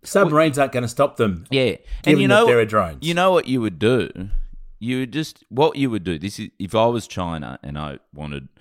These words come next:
Speaker 2: Australia's mineral resources for myself, what I would do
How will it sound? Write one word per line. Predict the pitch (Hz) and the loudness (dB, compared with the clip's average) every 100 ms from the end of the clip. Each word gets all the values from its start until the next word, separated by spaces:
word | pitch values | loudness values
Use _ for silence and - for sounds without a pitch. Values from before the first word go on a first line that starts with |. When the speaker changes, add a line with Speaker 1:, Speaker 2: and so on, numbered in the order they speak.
| _ _ _ _ | _ _ _ _
Speaker 2:
Australia's | - - 80 73 69 _ | -20 -10 -8 -8 -16 _
mineral | 80 78 78 78 | -10 -8 -6 -8
resources | 69 67 71 73 69 64 50 - _ | -10 -12 -10 -12 -12 -16 -18 -20 _
for | - | -18
myself, | 67 62 85 71 - - _ | -16 -14 -12 -12 -12 -20 _
what | - 92 | -8 -2
I | 117 | 0
would | 113 85 | -2 -4
do | 82 73 55 76 | -8 -10 -10 -18